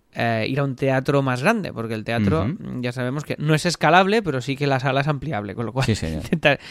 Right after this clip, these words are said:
Speaker 1: intentaremos ir a, a una salita más grande. Bien, pues esto, Copymouse ya arrancando motores, cerrando el año, semana de gestiones y de despertares de todo tipo, eh, autónomos así, y nada, y después cosillas de gobernar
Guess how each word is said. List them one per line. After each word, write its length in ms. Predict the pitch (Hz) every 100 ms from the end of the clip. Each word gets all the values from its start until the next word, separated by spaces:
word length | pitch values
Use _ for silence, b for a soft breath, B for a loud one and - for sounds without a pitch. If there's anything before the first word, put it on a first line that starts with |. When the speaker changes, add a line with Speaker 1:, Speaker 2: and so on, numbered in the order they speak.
| B B
Speaker 1:
intentaremos 720 | 160 151 147 131 131 135 139 131
ir 140 | 131
a, 220 | 117 110
a 120 | 110
una 160 | 123 117
salita 300 | 117 113 110
más 160 | 101 -
grande. 240 | - - _ B B B
Bien, 260 | 165 160 135
pues 120 | 147
esto, 220 | 175 147 131
Copymouse 460 | 147 151 196 196
ya 140 | 165 147
arrancando 520 | 139 139 185 190 160
motores, 420 | 143 170 185 165
cerrando 300 | 147 156 147
el 60 | 139
año, 220 | 170 175
semana 300 | 143 135 131
de 80 | 127
gestiones 640 | 123 - 147 143 135 127
y 60 | 131
de 80 | 117
despertares 680 | 120 - 127 120 135 135 123
de 120 | 123
todo 240 | 131 123
tipo, 360 | 135 160 220 262 - B B B B
eh, 180 | 139 131
autónomos 540 | 135 160 151 139 147
así, 320 | 175 208 254 - B B
y 100 | 147
nada, 220 | 143 180 143
y 40 |
después 300 | 135 - 165
cosillas 560 | - 143 180 196 185 160
de 220 | 170 160
gobernar 580 | 156 160 160 208 226